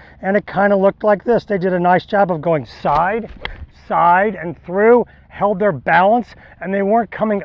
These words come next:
up like this coming through. So if you look at your video and you're an up and downer, try training the opposing move, a little speed skater, a little side,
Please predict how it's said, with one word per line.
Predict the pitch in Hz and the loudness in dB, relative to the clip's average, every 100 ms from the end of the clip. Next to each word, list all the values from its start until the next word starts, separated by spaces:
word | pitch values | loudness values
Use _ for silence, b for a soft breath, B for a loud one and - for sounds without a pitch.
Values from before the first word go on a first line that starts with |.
| 135 | -8
up | 180 - - | -4 -4 -2
like | 190 156 | -6 -2
this | 170 170 | -2 -4
coming | - 202 190 | -6 -6 -6
through. | 165 220 196 139 | -6 -4 -4 -6
So | - 269 185 - b b b _ | -2 0 0 -6 b b b _
if | 180 | -10
you | 208 | -6
look | 196 233 | -4 -4
at | 254 | -4
your | 240 | -4
video | 196 240 202 151 127 B B - | 0 0 2 -2 -4 B B -8
and | 185 | -2
you're | 214 214 | 0 0
an | - | -2
up | - 196 - | -4 -4 -4
and | 220 208 160 | -4 -4 -2
downer, | 170 170 196 233 226 b b b | 0 2 2 0 -2 b b b
try | - 202 220 254 | -6 0 2 0
training | - - 214 226 202 | -4 -2 0 0 0
the | |
opposing | 185 - 226 247 180 165 | -2 0 0 2 0 -4
move, | 143 117 | -4 -6
a | 147 | -4
little | 208 | -2
speed | - - 226 220 | -4 -6 -6 -6
skater, | - 202 170 147 | -6 -4 -4 -4
a | 151 | -2
little | 202 202 - b b b _ | 0 0 -2 b b b _
side, | - - 226 208 180 151 139 117 | -20 -6 0 2 0 -2 -6 -10